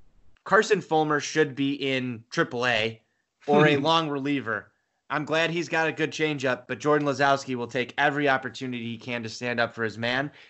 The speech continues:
Speaker 1: and Buzz is gonna
Speaker 2: I
Speaker 1: start chewing me out right now.
Speaker 2: I respect it, but hey, we, we, we're gonna call it out too.
Speaker 1: Yep, we're gonna call it out.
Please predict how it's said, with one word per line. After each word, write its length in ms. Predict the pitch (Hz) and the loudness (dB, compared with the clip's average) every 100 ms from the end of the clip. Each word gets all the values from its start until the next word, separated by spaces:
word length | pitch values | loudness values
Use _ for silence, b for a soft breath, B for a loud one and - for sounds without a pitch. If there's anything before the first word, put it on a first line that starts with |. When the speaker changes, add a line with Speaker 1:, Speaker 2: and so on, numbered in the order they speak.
| B | B
Speaker 1:
and 180 | 123 110 | -6 4
Buzz 220 | 135 143 | 4 4
is 120 | 143 | -2
gonna 160 | 139 131 | -4 -2
Speaker 2:
I 20 | |
Speaker 1:
start 420 | 131 143 135 - | 4 6 4 -2
chewing 300 | - 160 147 | -6 -4 -2
me 100 | 131 | -4
out 280 | 127 123 - | -2 -4 -4
right 200 | 117 110 | -8 -8
now. 140 | 92 87 - | -8 -14 0
Speaker 2:
I 80 | 127 | 2
respect 520 | 139 - - - - | 2 0 -2 -2 -2
it, 180 | 92 90 | -8 -8
but 160 | 95 90 | -14 -10
hey, 280 | 104 95 85 _ | -6 -6 -8 _
we, 260 | 98 101 101 - 139 | -12 -10 -10 -10 0
we, 120 | 135 | 0
we're 160 | 123 | 2
gonna 120 | 127 117 | 2 2
call 180 | 123 | 2
it 60 | 117 | 4
out 220 | 101 - | 2 0
too. 240 | - 87 73 | -10 -12 -6
Speaker 1:
Yep, 160 | 123 120 - | -4 -4 -6
we're 80 | 127 | -8
gonna 160 | 143 | -8
call 300 | 135 147 131 | -4 0 2
it 60 | 117 | 0
out. 200 | 95 | -4